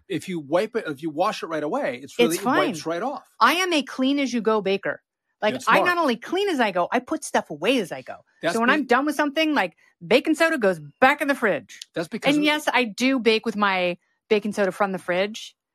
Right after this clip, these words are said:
Speaker 2: I have a New York apartment. Stop it. As you were.
Speaker 1: I don't get that. But
Speaker 2: Yeah.
Speaker 1: anyway, um, that's because you pick up after yourself. If
Speaker 2: Yeah.
Speaker 1: you had some other little troll that did it for you,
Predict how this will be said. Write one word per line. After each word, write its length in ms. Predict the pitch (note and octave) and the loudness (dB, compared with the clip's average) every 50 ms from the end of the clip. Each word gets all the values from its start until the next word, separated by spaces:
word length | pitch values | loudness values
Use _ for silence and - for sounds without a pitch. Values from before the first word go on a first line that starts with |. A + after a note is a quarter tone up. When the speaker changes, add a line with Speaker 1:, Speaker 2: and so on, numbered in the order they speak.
| _ _ - | _ _ -4
Speaker 2:
I 60 | B3+ | -2
have 60 | C4+ | 0
a 40 | C#4 | 0
New 80 | C#4 | 0
York 160 | C4+ A#3+ G3+ - | 0 0 -2 -6
apartment. 320 | - D#3 C3 - _ _ _ _ _ _ _ _ | -10 -16 -18 -18 _ _ _ _ _ _ _ _
Stop 220 | - - F3+ D#3 - | -14 -12 -12 -12 -12
it. 160 | _ _ _ _ _ _ _ _ _ _ _ _ _ | _ _ _ _ _ _ _ _ _ _ _ _ _
As 140 | G3+ G3 F3 | -12 -12 -12
you 40 | E3+ | -12
were. 200 | C#3+ C#3 C#3 C#3 _ _ | -14 -16 -18 -20 _ _
Speaker 1:
I 80 | - C3 | -10 -10
don't 180 | A#2 A2+ G2+ | -10 -10 -12
get 140 | - - - | -16 -20 -20
that. 160 | - - - _ _ | -20 -20 -20 _ _
But 140 | - - F#3+ | -18 -16 -16
Speaker 2:
Yeah. 80 | E3+ | -16
Speaker 1:
anyway, 280 | C#3 A#2 G#2 F#2 F#2+ - _ _ _ _ _ _ _ | -14 -14 -14 -14 -16 -18 _ _ _ _ _ _ _
um, 300 | - C3 B2+ B2 B2 A2+ - _ _ _ _ _ _ _ _ _ _ _ _ _ _ - | -6 -4 -4 -4 -6 -12 -18 _ _ _ _ _ _ _ _ _ _ _ _ _ _ -6
that's 180 | D3 D#3 D3+ | -6 -6 -4
because 340 | - F3+ - - D#3 C#3+ A#2+ | -6 -8 -6 -6 -6 -4 -4
you 140 | B2+ B2+ B2 | -4 -6 -6
pick 220 | - - C3+ - | -6 -10 -12 -12
up 120 | C3+ - C3+ | -10 -10 -10
after 200 | C3 B2+ - D3 | -10 -10 -10 -12
yourself. 380 | C3 - D3+ C#3 C#3 C#3+ - _ _ _ _ | -10 -8 -6 -6 -6 -8 -12 _ _ _ _
If 220 | E3 C#3+ D3 D3+ D#3 | -14 -12 -10 -6 -2
Speaker 2:
Yeah. 40 | |
Speaker 1:
you 40 | E3 D#3 | -2 -2
had 160 | D3 C3+ - | -2 -2 -6
some 260 | - - D3 C#3+ C#3 | -8 -8 -6 -4 -4
other 160 | C#3 C3 B2+ C#3 | -4 -4 -4 -4
little 380 | B2+ C3 C3 C3 B2+ B2+ B2+ _ _ _ | -4 -4 -4 -4 -4 -6 -8 _ _ _
troll 380 | - - - E3 C#3 C3 C3 C3 | -20 -12 -6 -4 -4 -2 -4 -4
that 140 | C3+ B2+ G#2+ | -8 -12 -10
did 180 | - B2 C3 | -10 -8 -8
it 120 | D3 D3+ - | -8 -8 -10
for 120 | - D#3 | -10 -10
you, 320 | D#3 D#3+ D#3+ E3 E3+ F3 | -8 -8 -8 -10 -12 -14